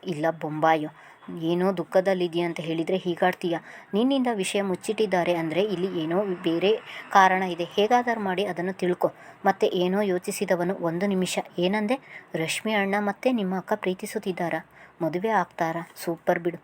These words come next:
ಸೂರ್ಯ ಬ್ರೋ ಕೂಡ ತುಂಬ ಒಳ್ಳೆಯವರೇ. ನೀನು ಇಷ್ಟು ದಿನ ಜಗಳ ಮಾಡಿದ್ದು ನಿಮ್ಮ ಭಾವಿ ಭಾವನ ಜೊತೆಯಾ?"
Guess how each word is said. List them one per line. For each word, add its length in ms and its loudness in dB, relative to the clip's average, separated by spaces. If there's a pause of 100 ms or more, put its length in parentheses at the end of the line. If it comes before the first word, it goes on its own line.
(300)
ಸೂರ್ಯ 300 2
ಬ್ರೋ 220 -2
ಕೂಡ 260 -2 (100)
ತುಂಬ 300 -4
ಒಳ್ಳೆಯವರೇ. 640 0 (320)
ನೀನು 300 0
ಇಷ್ಟು 380 -6
ದಿನ 200 0
ಜಗಳ 320 2
ಮಾಡಿದ್ದು 460 0
ನಿಮ್ಮ 260 -2
ಭಾವಿ 520 -4
ಭಾವನ 480 0
ಜೊತೆಯಾ?" 400 0